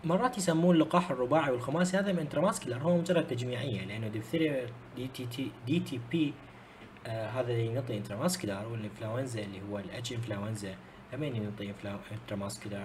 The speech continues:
والهيباتيتس بي ينطي انت-، intramuscular، زين، فيعني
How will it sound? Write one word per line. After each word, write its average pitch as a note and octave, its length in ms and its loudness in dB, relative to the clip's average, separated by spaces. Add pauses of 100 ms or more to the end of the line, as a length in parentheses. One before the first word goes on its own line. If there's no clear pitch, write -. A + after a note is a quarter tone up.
(100)
والهيباتيتس F#2 560 -6
بي B2 140 -6
ينطي A#2 280 -2
انت-، A2+ 180 -4
intramuscular، G#2+ 840 -6 (480)
زين، G#2 260 -6 (340)
فيعني G2+ 720 -4